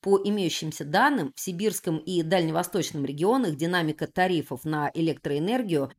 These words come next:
за две тысячи двадцать второй двадцать третий годы различна.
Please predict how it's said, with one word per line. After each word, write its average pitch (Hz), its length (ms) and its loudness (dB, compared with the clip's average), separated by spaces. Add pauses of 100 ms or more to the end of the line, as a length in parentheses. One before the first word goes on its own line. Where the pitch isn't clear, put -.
(120)
за 165 240 4
две 156 160 0
тысячи 160 300 -6
двадцать 160 340 -2
второй 165 320 0
двадцать 147 380 -4
третий 151 260 -4
годы 202 400 0
различна. 165 680 0